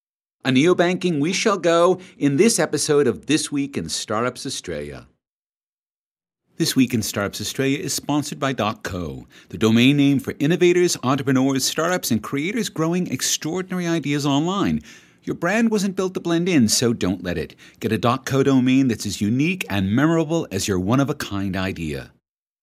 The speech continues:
Find your dot co today at go dot co slash twista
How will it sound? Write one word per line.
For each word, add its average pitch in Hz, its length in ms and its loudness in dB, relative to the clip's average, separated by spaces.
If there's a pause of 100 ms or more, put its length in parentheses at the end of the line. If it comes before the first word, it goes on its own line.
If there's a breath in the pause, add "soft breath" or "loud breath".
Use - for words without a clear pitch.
(300)
Find 131 260 4
your 131 120 2
dot 113 280 0
co 135 140 0
today 135 480 0
at 92 240 -4
go 107 260 2
dot 127 280 0
co 117 180 0
slash 113 380 -2
twista 170 400 0